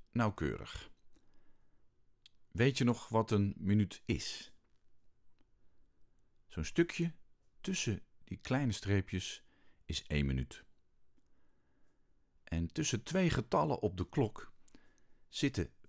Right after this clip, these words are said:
vijf van die minuten. En je weet nog hoe de wijzers van de klok draaien, toch? Zo ja.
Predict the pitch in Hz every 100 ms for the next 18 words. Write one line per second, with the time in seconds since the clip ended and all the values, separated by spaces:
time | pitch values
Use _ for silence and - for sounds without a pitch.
0 | - 82 76 85 113 113 117 - - -
1 | - - - - - 90 87 85 101 -
2 | - - 127 85 - - - - - -
3 | - - - _ - - - - - _
4 | - - - _ _ _ _ - _ -
5 | - - _ _ _ - - - - 80
6 | 82 82 82 82 87 120 151 143 - -
7 | 101 98 95 92 120 143 117 113 - -
8 | - 80 92 92 - 80 69 73 62 50
9 | 50 50 - _ - - - - - -
10 | _ - _ - - _ - - - -
11 | - - - - - - 67 67 69 60
12 | 52